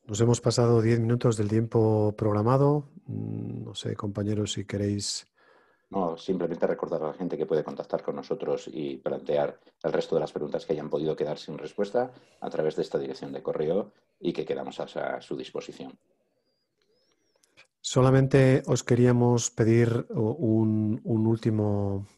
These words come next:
Speaker 1: esfuerzo. Os vamos a lanzar una pequeña encuesta para, mm,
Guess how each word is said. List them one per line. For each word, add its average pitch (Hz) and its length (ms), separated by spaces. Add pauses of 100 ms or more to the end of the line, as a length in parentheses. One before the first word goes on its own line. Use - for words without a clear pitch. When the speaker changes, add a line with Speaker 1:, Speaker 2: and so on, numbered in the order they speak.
(200)
Speaker 1:
esfuerzo. 135 720
Os 101 300
vamos 110 320
a 110 40
lanzar 107 420
una 104 360
pequeña 104 380
encuesta 104 520 (680)
para, 101 480
mm, 92 280